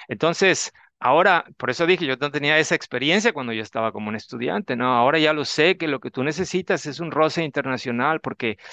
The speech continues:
la ciencia es internacional. No puedes nada más esperar, tú te puedes quedar en México a hacer un doctorado y un postdoctorado y está perfecto, pero sí tiene que haber un roce internacional y tú, si quieres aportar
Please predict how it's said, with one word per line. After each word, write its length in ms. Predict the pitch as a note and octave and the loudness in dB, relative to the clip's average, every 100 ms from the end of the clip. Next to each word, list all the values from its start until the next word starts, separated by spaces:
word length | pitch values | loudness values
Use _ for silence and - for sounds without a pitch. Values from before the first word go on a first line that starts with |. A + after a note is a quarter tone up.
| - | -8
la 100 | A2 | -8
ciencia 500 | - B2+ C#3 D#3+ C#3 | -2 -2 0 0 0
es 240 | B2+ - | 0 -2
internacional. 880 | D3 C3 C#3 B2+ B2 B2+ A#2 - A#3+ _ - - - - - | -6 -4 -4 -4 -6 -6 -6 -6 -10 _ -20 -20 -20 -20 -4
No 180 | A#2+ | -4
puedes 380 | B2 C#3 D3 E3+ | 0 0 2 2
nada 140 | D#3+ D3+ | 0 0
más 180 | D3+ | -2
esperar, 480 | D#3 - C#3+ C#3 C#3+ - | -4 -4 0 0 0 -4
tú 100 | - | -8
te 80 | D3+ | -8
puedes 240 | - F3+ - | 0 -2 0
quedar 240 | F3 D#3+ | 0 0
en 100 | D#3 | 0
México 480 | D#3+ C#3+ D#3 C#3+ B2+ - - - | -4 -8 -6 -6 -6 -12 -18 -6
a 60 | A#2+ | -6
hacer 340 | - C3 C#3 | 0 0 2
un 320 | D3+ C#3 C3+ | 0 -4 -4
doctorado 540 | B2 A#2 A#2+ A2 A#2 B2+ | -4 -4 -2 0 0 0
y 40 | |
un 100 | B2+ | -2
postdoctorado 720 | C3+ A#2+ A2 A2+ A2 C3 C3 | -4 -4 -6 -2 0 2 0
y 80 | A2 | -2
está 220 | G2 A#2 | -4 -6
perfecto, 680 | - C#3 - C#3 D3+ - A2+ - - - | -4 -6 -4 -4 -4 -8 -16 -16 -18 -4
pero 180 | A2 | -2
sí 200 | G#2+ - | -2 -4
tiene 240 | C3+ D#3+ D#3+ | -2 -2 -2
que 100 | D3+ | -2
haber 160 | C3+ | 0
un 120 | C#3+ B2+ | -2 -2
roce 280 | B2 A#2+ | -2 -4
internacional 880 | D3+ D3 C#3 B2+ B2 A2+ G#2+ A#2 C3 - - - - | -10 -6 -4 -4 -4 -4 -2 -2 -4 -10 -20 -20 -8
y 120 | B2+ _ | -8 _
tú, 340 | - D#3 F#3 - _ _ _ | 0 4 4 0 _ _ _
si 240 | - G#2+ | -14 -14
quieres 440 | - - C#3+ F#3+ | -10 -2 0 2
aportar 800 | F3 - B2+ - B2+ C3+ C3 - | 0 -2 -4 -2 0 0 -2 -10